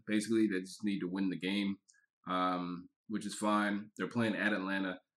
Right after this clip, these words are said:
They are headed, two teams headed in opposite directions, which is why I like Carolina here. Um, Carolina, albeit not a great team, they have won a few games and have at least some cohesion, whereas the Ca-, uh, the Falcons are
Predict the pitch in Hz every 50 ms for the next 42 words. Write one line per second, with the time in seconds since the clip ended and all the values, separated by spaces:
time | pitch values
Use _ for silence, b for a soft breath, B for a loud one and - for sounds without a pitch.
0 | _ - 92 90 117 123 135 135 135 127 123 113 113 110 120 117 113 113 113 -
1 | - 143 143 143 - 135 131 127 117 110 120 117 113 107 101 98 98 95 95 98
2 | 87 - - 101 90 92 92 90 85 78 - - 76 69 80 - - 101 95 90
3 | 98 - 104 95 92 92 90 90 92 87 - - 92 90 85 85 85 82 82 82
4 | 85 82 80 80 - _ _ _ _ _ _ - 90 92 92 90 87 87 - -
5 | - 113 113 110 113 110 113 113 113 107 - 101 104 110 104 101 117 117 117 113
6 | 113 113 - 107 113 113 113 - 104 101 98 107 113 117 117 - - 117 120 123
7 | 123 123 120 120 - _ _ _ _ _ - 110 101 98 95 98 117 120 120 117
8 | - 123 127 113 113 110 110 110 113 110 110 107 107 - _ - 107 107 107 107
9 | 107 107 107 104 107 104 101 101 - - 110 113 110 110 110 110 107 98 - -
10 | - _ _ _ _ _ _ _ _ _ _ _ _ _ _ - - 123 120 131
11 | 139 156 165 151 - - 139 120 113 - - 113 98 - 113 117 123 123 117 110
12 | 127 127 127 123 113 101 107 107 107 107 104 104 101 101 98 - - - - -
13 | 113 - - 107 104 104 101 104 101 98 92 - 123 123 123 113 - 113 104 98
14 | 98 92 - 92 95 95 92